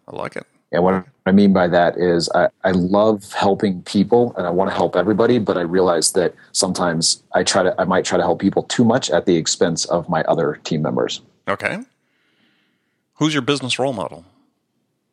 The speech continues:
Speaker 2: Ooh, that's a good one. Um, currently, right now, based on some communications I'm having and what we're doing in the business, I gotta say Cameron Herold.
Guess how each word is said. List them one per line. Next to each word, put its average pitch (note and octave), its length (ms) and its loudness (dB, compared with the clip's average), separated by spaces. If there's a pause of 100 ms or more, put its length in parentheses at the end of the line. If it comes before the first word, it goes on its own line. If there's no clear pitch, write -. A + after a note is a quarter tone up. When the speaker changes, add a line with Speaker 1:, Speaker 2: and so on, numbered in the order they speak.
(1040)
Speaker 2:
Ooh, D#2 360 2
that's D#2+ 240 -2
a D#2 60 -2
good C#2+ 220 0
one. D2 340 0
Um, E2+ 380 0 (800)
currently, C#3+ 520 2
right G#2 380 2
now, F#2+ 360 2
based F#2+ 400 0
on F2+ 220 -2
some F#2 180 -2
communications F#2 600 0
I'm G2 100 0
having F#2+ 360 2
and E2+ 80 0
what E2+ 140 2
we're F2 80 0
doing F#2 240 2
in E2+ 80 0
the D#2+ 60 -2
business, F2 680 0
I F2+ 60 -2
gotta F2 160 2
say F2 180 0
Cameron F2+ 360 -2
Herold. D#2+ 420 0